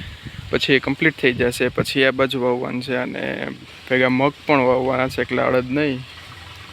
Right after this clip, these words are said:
મગ છે, ઘરનું બિયારણ છે. ટૂંકમાં પહેલી વાર લીધું હતું એગ્રોમાંથી,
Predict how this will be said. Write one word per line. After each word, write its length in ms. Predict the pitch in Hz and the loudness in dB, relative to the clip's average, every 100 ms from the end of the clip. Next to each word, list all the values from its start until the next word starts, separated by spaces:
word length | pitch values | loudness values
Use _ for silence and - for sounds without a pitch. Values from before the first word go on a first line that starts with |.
| - - - - - - | -16 -16 -16 -16 -16 -4
મગ 220 | 127 135 - | 0 0 0
છે, 380 | - 131 127 131 | 0 4 6 4
ઘરનું 420 | - 139 139 143 | 2 2 4 6
બિયારણ 380 | 135 131 123 127 | 6 4 2 -2
છે. 280 | - 131 151 - - - - - - - | -6 -6 -6 -10 -18 -16 -18 -18 -20 -8
ટૂંકમાં 540 | 139 - 135 131 131 120 - - | -6 0 4 6 4 2 -6 0
પહેલી 220 | 131 139 | 4 6
વાર 280 | 139 135 131 131 | 6 4 0 -4
લીધું 240 | 127 147 | -4 -4
હતું 420 | 139 139 127 135 - - - - - - - - - | 2 2 2 -2 -8 -16 -20 -20 -20 -20 -20 -12 -2
એગ્રોમાંથી, 760 | 135 135 151 127 135 - 143 | 0 2 2 2 0 -4 -4